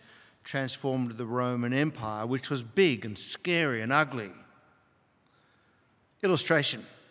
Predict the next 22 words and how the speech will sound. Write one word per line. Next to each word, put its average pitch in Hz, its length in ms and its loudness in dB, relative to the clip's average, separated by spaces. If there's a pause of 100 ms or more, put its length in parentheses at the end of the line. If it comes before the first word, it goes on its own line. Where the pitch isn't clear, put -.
(2250)
This 160 340 4
is 120 140 -2
the 165 100 2
M 170 220 4
V 151 160 2
Pasha 131 280 -2 (400)
It's 104 140 -12
seventy-seven 143 520 -2
thousand 175 640 2
tons 139 380 0
of 117 100 -6
Japanese 123 560 2
ship. - 540 4 (2250)
It's 98 120 -12
big. 175 460 6 (920)
And 131 180 -4
if 160 160 -4
it 165 40 -6
were 147 100 -2
headed 123 300 -2
your 139 200 6
way 135 440 4